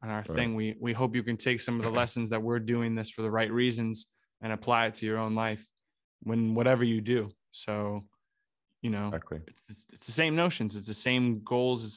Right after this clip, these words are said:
Speaker 1: the same drives, it's the same trust in the process and becoming
Speaker 2: Yeah.
Speaker 1: the best per-, version of yourself, really, right?
Speaker 2: Yeah, exactly.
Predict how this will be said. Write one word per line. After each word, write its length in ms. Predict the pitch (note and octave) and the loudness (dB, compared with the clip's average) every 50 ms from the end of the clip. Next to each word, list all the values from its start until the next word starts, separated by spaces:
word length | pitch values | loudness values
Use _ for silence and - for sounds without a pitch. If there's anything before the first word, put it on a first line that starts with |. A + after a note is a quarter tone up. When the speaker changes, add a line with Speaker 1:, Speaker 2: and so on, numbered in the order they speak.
| - | -6
Speaker 1:
the 80 | - B2 | -4 -2
same 160 | A#2+ B2 A#2+ | -2 -2 -2
drives, 520 | G#2+ G#2 A2 A2 A2 A2 A2+ A2 A2 G#2 G#2 | -2 0 0 2 2 2 2 0 0 -4 -8
it's 140 | G2 - | -12 -12
the 80 | - A2 | -10 -8
same 600 | - - - A#2 A2+ A#2 A#2 A#2 A2+ A2 G#2+ G#2+ - _ _ _ _ _ | -8 -6 -4 -2 -2 -2 -2 -2 -2 -4 -4 -6 -10 _ _ _ _ _
trust 300 | - - A#2 A2 A2 - | -6 -4 -4 -4 -2 -2
in 120 | A#2+ A2+ | -2 -2
the 60 | A2 G#2+ | -2 -4
process 600 | A2 - A2 G#2+ A2 A2+ A2+ - A2+ A2 G#2+ - | -2 -2 0 0 0 -2 -4 -6 -6 -6 -6 -6
and 240 | A2 G#2 G2+ G2+ G2 - _ _ _ _ | -6 -4 -4 -6 -8 -10 _ _ _ _
becoming 320 | - G#2+ - B2 A2+ A2+ A2+ | -16 -8 -4 -2 0 0 0
Speaker 2:
Yeah. 40 | A2 | 0
Speaker 1:
the 60 | G#2 | 0
best 220 | A2+ A2 A2 - | 0 -2 -2 -2
per-, 180 | - A#2 A2 - - - | -4 -4 -4 -4 -6 -4
version 260 | A#2+ A#2 A#2 G#2 A2+ | -2 -2 -2 -2 -2
of 100 | G#2+ G#2 | -4 -4
yourself, 440 | G#2 G#2 G#2 - - A2+ A2 G#2 G2 | -4 -4 -4 -4 -2 -2 -2 -2 -2
really, 240 | G#2+ G#2+ A2 G#2 G2+ | -2 0 0 0 -2
right? 280 | G2 F#2+ G2+ A2+ - - - _ _ _ _ _ _ _ _ _ _ _ | -4 -4 -6 -6 -6 -8 -14 _ _ _ _ _ _ _ _ _ _ _
Speaker 2:
Yeah, 200 | - F2+ F2 E2 - - - | 0 0 0 0 -2 -6 -12
exactly. 460 | - E2+ E2+ E2+ E2 E2 - D#2 D2+ | -8 0 2 2 2 2 -2 -8 -12